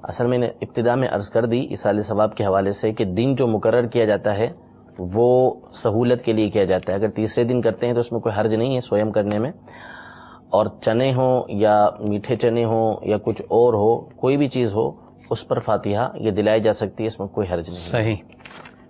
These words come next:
Speaker 2: مزید ہمارے اسلامی بھائی نے سوال کیا تھا کہ قبرستان میں موم بتی جلاتے ہیں، کیا کہیں گے آپ؟
Speaker 1: ہاں، دیکھیں، قبرستان میں موم بتی ایک تو ہے کہ قبر کے عین اوپر جلانا، تو وہ موم بتی ہو یا اگر بتی ہو،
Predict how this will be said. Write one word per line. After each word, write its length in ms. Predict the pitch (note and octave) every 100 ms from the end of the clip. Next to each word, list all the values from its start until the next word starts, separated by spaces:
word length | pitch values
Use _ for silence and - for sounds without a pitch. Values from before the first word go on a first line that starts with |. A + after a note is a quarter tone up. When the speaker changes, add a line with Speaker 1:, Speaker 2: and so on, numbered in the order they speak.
| - -
Speaker 2:
مزید 280 | B2+ B2+ C3
ہمارے 260 | B2 A#2+ A#2
اسلامی 320 | - A#2+ A#2+
بھائی 160 | A#2
نے 100 | A2+
سوال 340 | A2+ A#2 A2+ A2+
کیا 180 | A2+ A2
تھا 220 | B2 B2
کہ 140 | B2 -
قبرستان 520 | A#2 A#2+ - B2 A#2+
میں 100 | A#2
موم 200 | A#2 A#2+
بتی 240 | A#2 A#2
جلاتے 380 | A2 G#2+ G#2+ -
ہیں، 140 | A2 - - - - - -
کیا 160 | B2+ B2
کہیں 300 | A#2+ A2+ A2
گے 80 |
آپ؟ 360 | G#2+ - - -
Speaker 1:
ہاں، 240 | G#2 G#2+
دیکھیں، 300 | G#2+ A#2+ C#3+
قبرستان 520 | C3+ B2 B2+ - D3 D3+
میں 100 | C3
موم 180 | A#2+
بتی 440 | B2+ - - C#3 -
ایک 240 | A#2+ B2 -
تو 80 | C#3
ہے 100 | C3+
کہ 100 | C3+ C3
قبر 260 | - A2+ B2
کے 140 | C3 -
عین 180 | A2+ B2 -
اوپر 300 | A2 - A2+
جلانا، 540 | F#2+ F2+ F2+ F2 F#2 -
تو 100 | G#2
وہ 80 | A2
موم 200 | G#2+ A2+
بتی 280 | A#2 - B2+
ہو 140 | C3
یا 140 | C3 -
اگر 200 | G2+ A2
بتی 320 | F#2+ - G#2
ہو، 200 | G#2 A2+